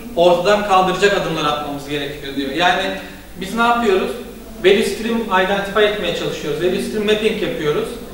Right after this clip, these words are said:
Ve diyoruz ki elli tane veri stream'im var. Her birini birer track kurmaya çalışıyoruz organizasyonlarda. Bu bize nasıl zarar veriyor? Benim pain point'im aslında sisteme bütünsel bakacağım ya.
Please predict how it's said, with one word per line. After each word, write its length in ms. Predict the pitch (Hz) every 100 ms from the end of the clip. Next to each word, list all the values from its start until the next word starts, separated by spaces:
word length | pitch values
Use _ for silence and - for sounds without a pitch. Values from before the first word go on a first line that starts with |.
| -
Ve 120 | 196 220
diyoruz 320 | 214 202 226
ki 120 | 220
elli 280 | 202 202 214
tane 240 | 196 185
veri 180 | 180 180
stream'im 440 | - 190 208 202
var. 180 | 180 196 - - - - - - -
Her 260 | 240 254
birini 260 | 214 214 190
birer 320 | 214 220 -
track 380 | 175 220 - 220
kurmaya 260 | 185 156
çalışıyoruz 560 | 156 147 - 147 139 - 262 - - - -
organizasyonlarda. 1200 | 151 151 143 139 131 131 139 139 131 135 190 - - - - - -
Bu 140 | 208
bize 180 | 226 233
nasıl 220 | 240 -
zarar 360 | 220 175 160 151
veriyor? 280 | - 147 - - - - - - 175
Benim 280 | 226 262
pain 320 | 220 233 - 233
point'im 360 | 226 226 214
aslında 320 | 214 214 226
sisteme 420 | 208 - 208 208 196
bütünsel 320 | 202 214 208
bakacağım 420 | 208 - 262 220
ya. 180 | -